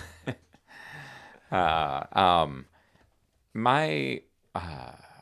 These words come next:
my favorite scene was, what was my favorite scene? I enjoyed the exchange.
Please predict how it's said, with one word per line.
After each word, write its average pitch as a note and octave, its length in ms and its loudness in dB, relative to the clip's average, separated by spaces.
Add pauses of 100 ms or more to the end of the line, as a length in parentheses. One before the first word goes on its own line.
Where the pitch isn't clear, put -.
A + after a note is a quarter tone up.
(1400)
my G2+ 240 0
favorite E2+ 580 -2
scene F2 880 -6 (880)
was, D#2+ 1080 -4 (1120)
what A2+ 160 -12
was A2 300 -8
my D#2+ 160 -10
favorite C#2 440 -10
scene? C2+ 400 -10 (480)
I C3 260 -4
enjoyed F#2 960 -2
the D#2+ 500 -6
exchange. F2 1040 -6